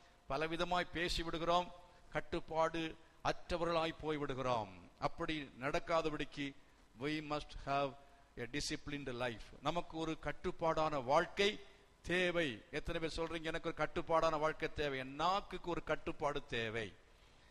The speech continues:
என்னுடைய உணர்ச்சி, என் உணர்ச்சியினால என் நாவு பேசிவிடக்கூடாது.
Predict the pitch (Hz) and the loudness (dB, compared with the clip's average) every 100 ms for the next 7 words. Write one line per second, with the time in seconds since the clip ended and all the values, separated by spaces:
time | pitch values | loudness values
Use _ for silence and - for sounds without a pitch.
0 | - 156 185 180 151 185 202 196 - 170 | -4 -2 2 0 0 2 2 2 -4 -4
1 | 143 - - 127 127 156 160 190 196 190 | -4 -8 -8 -4 -2 0 0 0 0 -2
2 | 185 170 165 127 - - - 127 139 165 | 2 4 4 2 -2 -10 -2 0 2 4
3 | 185 175 202 220 220 214 202 190 180 151 | 2 2 4 4 4 2 2 4 4 4